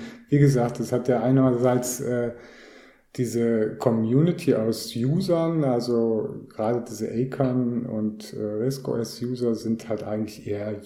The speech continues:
User, ist eher eine User-Community. Ähm, da haben sich dann aber doch aus dieser User, User-Community auch, äh, Entwickler herausgebildet.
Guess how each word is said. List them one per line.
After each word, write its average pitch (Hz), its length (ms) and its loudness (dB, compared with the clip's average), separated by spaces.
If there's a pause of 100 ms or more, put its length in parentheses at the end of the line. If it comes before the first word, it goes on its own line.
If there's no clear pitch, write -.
User, 113 440 -2
ist 95 120 -10
eher 127 160 -2
eine 131 140 4
User-Community. 135 1200 2 (580)
Ähm, 123 320 4
da 117 140 2
haben 127 160 4
sich 123 100 -4
dann 117 220 2
aber 113 180 2
doch - 380 4
aus 127 180 0
dieser 120 160 0
User, 123 320 0 (100)
User-Community 123 840 -2
auch, 110 260 -6 (160)
äh, 107 320 -2 (840)
Entwickler 113 680 -2
herausgebildet. 98 1000 -8